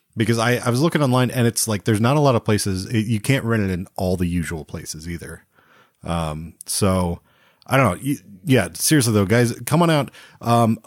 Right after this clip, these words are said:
I will leave, I'll put a link to the event, um, on the Facebook event in the show notes. Um, from there, you can,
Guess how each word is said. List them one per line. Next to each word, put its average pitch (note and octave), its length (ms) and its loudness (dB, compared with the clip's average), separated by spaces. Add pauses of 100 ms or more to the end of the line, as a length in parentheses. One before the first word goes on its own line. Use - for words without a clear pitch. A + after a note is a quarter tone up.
(100)
I D3+ 140 4
will F3 180 6
leave, C#3 420 6
I'll B2+ 220 4
put D3 220 0
a - 20 4
link A2+ 400 2
to A2+ 140 0
the F#2+ 140 2
event, G2 440 0 (240)
um, F#2 480 -4 (340)
on G2 340 0
the G2 100 2
Facebook B2+ 400 0
event A#2 400 0 (320)
in G2+ 300 2
the F2+ 60 2
show C#3+ 240 2
notes. C#3+ 460 0 (320)
Um, G2+ 320 -2
from G#2 240 4
there, A#2+ 260 4
you A2+ 200 4
can, F#2+ 600 0